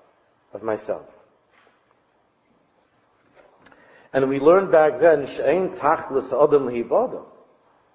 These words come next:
It's not chalila the tachlis of a person's life to be away from everybody, to live in isolation, even in emotional i-,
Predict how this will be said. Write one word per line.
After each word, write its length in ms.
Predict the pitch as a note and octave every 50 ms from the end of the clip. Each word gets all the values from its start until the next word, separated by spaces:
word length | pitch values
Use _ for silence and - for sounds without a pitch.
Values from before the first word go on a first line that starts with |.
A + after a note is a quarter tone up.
| _ _ _ _ _ _ _ _ _ _ _
It's 140 | - -
not 340 | - C3+ D#3 D#3 - - -
chalila 420 | C3+ A2+ G#2 A2 C#3 D#3+ D3 C3 A2
the 100 | G#2 G2
tachlis 520 | - - A#2 C3 B2+ - - D3 - -
of 80 | A2+ G2
a 60 | F#2
person's 520 | - - A2+ C3+ - - - A#2+ G2 -
life 320 | G#2 A2 B2+ C3+ C3+ C3+ -
to 140 | - - - -
be 140 | A#2 A#2 A#2+
away 400 | G#2 A2+ A2 G2+ A#2 B2+ D3+ D#3
from 220 | - - D3 C#3+
everybody, 520 | C#3 C3+ C3+ C3+ C#3 C3 B2+ B2 A#2 B2 A#2+ - - - - - - _ _ _ _ _ _ _ _ _ _ _ _
to 100 | - - A2+
live 280 | A#2 A#2+ D3 D3 A#2+
in 80 | C3+ B2+
isolation, 1080 | A2+ A#2 B2 A#2+ - - A#2 G#2+ A#2+ B2+ C3 C#3 C3 - - - B2+ A#2+ A2+ G#2+ G2+ G#2 - _ _ _ _ _ _ _ _ _ _ _ _ _ _ _
even 560 | - D#3 E3+ D3 D#3 D#3 D3 C#3 C#3 C3+ C#3 - - _ _ - _ -
in 80 | B2+ C#3
emotional 800 | C#3 C#3 C#3 D3 F3 F3+ - - - F3 C#3 A2 F#2+ F2+ - - _ -
i-, 100 | C#3